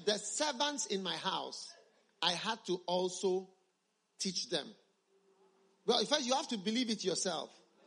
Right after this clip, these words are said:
Then you have to teach the people around you that it is a great thing. When they see me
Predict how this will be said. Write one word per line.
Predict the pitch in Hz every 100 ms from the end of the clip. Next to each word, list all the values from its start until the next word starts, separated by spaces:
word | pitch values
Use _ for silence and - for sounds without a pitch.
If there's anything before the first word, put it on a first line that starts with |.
| -
Then | 190 196
you |
have | 226 262
to | 190 -
teach | 294 269 185
the | -
people | 226 208 180
around | 156 170 160
you |
that | 151 - _ - - 190
it | 180
is | 196
a | 180
great | 143 214 208
thing. | 190 143 104 _ - - - - - - _ _ _ _ -
When | 156 262 247
they | 208
see | - - 254
me | 240 214